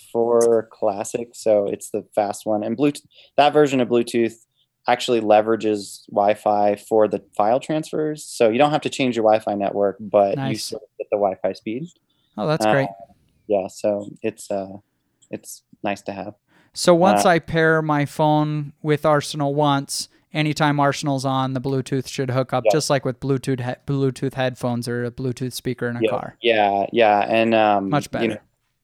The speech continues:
Speaker 1: part of the priority was making sure it's got, it's gotta connect quick to be a good experience, you know?
Speaker 2: And
Speaker 1: So I
Speaker 2: range will
Speaker 1: did
Speaker 2: be about a hundred fifty feet?
Speaker 1: Uh, a hundred.
Speaker 2: A hundred feet.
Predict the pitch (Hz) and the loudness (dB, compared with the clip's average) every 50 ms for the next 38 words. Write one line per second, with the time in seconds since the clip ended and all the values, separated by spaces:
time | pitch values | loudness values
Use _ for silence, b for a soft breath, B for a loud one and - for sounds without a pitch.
0 | _ _ - 147 143 135 127 - 127 117 113 110 107 107 104 104 104 98 101 95 | _ _ 4 6 6 4 4 2 4 4 6 6 6 4 4 2 2 0 0 -2
1 | 104 101 101 98 - 104 101 - - 104 101 98 - - 107 104 - - 117 120 | -2 -2 -4 -4 -6 -10 -8 -4 -2 -2 -2 -2 -2 -2 -2 -2 -2 -2 -4 -4
2 | - - 143 131 123 - - 123 110 101 - - _ _ _ - - - 104 98 | 0 2 2 2 2 2 0 0 0 0 -2 -6 _ _ _ -8 -4 -2 -2 -2
3 | - - - 104 98 107 107 101 95 104 101 95 98 92 - - 107 104 98 95 | -2 -4 -8 -6 -2 -2 -2 -2 0 -2 -2 -2 -4 -8 -8 -6 -4 -4 -4 -6
4 | - 104 98 - - - 107 104 101 101 113 B B B B B 180 165 160 160 | -8 -12 -14 -14 -14 -12 -8 -6 -6 -6 -8 B B B B B -4 -2 2 4
5 | 160 160 110 - 180 - 180 180 175 175 165 156 156 170 170 165 - 175 160 - | 6 6 6 6 4 2 2 2 2 2 2 2 0 -2 -4 -4 -6 -8 -6 -6
6 | 175 160 - 180 196 208 214 _ _ _ _ _ _ _ _ _ _ _ _ _ | -4 -2 -2 -2 -2 -4 -6 _ _ _ _ _ _ _ _ _ _ _ _ _
7 | - 120 117 117 120 123 113 110 104 98 98 92 90 101 110 - _ _ - 139 | 2 4 4 4 4 2 0 0 -2 -2 -2 -4 -6 -6 -10 -16 _ _ -6 -4
8 | 139 139 135 127 - 139 135 165 | -4 -4 -6 -6 -8 -10 -10 -10